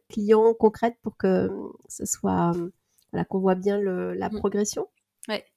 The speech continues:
Speaker 2: Euh, donc, sur nos clients, nos clients, euh, on a, euh, on a tout type de clients. Donc, on a, euh, des clients qui, euh,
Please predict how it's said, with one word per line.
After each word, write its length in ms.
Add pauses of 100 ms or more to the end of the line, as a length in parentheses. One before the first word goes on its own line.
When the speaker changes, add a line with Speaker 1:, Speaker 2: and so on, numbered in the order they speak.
(1040)
Speaker 2:
Euh, 720
donc, 200
sur 300
nos 180
clients, 840
nos 180
clients, 500
euh, 720 (160)
on 240
a, 320
euh, 340 (260)
on 220
a 80
tout 200
type 180
de 100
clients. 280 (160)
Donc, 200
on 120
a, 220
euh, 420
des 140
clients 360
qui, 400
euh, 280